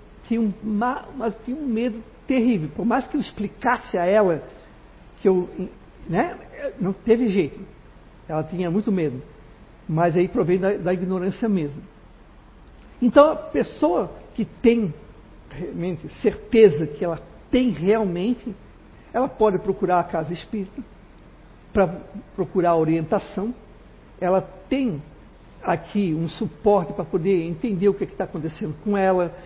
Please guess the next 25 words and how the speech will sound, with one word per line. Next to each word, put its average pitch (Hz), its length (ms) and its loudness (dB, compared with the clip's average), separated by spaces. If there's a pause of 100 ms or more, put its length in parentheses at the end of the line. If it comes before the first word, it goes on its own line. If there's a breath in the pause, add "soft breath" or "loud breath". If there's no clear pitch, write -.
(120)
se 269 100 2
realmente 190 580 4
é 160 40 -2
mediunidade, 165 1040 0 (180 loud breath)
se - 120 0
realmente 196 680 2 (300 loud breath)
ela, 185 360 2
né? 240 280 -2 (680 loud breath)
Não 247 120 0
precisa 359 220 -2
ficar - 240 -4
pensando, 220 520 0
"Ah, 220 120 6
mas 170 240 -4 (220 loud breath)
eu 233 80 0
não 240 100 0
queria 240 460 -2
ficar 202 320 -2
ali, 202 180 0
trabalhar 185 420 -2
mediúnica, 175 500 -4
eu - 20 -4
não 160 80 -8
queria 220 180 -4
ficar." - 220 -2